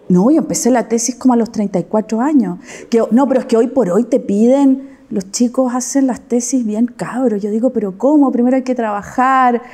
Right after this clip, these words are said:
hay que pensar bien qué quieres. Eh, acá me aguantaron todo eso.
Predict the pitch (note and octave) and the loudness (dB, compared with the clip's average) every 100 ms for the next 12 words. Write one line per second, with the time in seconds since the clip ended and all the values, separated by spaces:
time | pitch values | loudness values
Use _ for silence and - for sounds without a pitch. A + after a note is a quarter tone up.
0 | - - A3 A#3+ A3 - A#3+ A3+ B3 B3 | -18 -4 -2 0 -2 0 0 2 2 2
1 | A#3 A#3 C4 C#4 B3+ A#3 A3+ A3+ A3+ A3+ | -2 0 0 2 2 2 0 -2 -4 -8
2 | _ _ _ _ _ - F#2+ G3 G3 E3 | _ _ _ _ _ -4 -2 -2 -6 -10
3 | - _ - - - F#3 B3+ E4 A#3+ F3+ | -18 _ -20 -20 -12 -4 0 2 2 0
4 | A#3 A#3+ G#3+ F#3+ F#3+ F#3+ F#3 - | -2 -2 -4 -6 -8 -10 -12 -14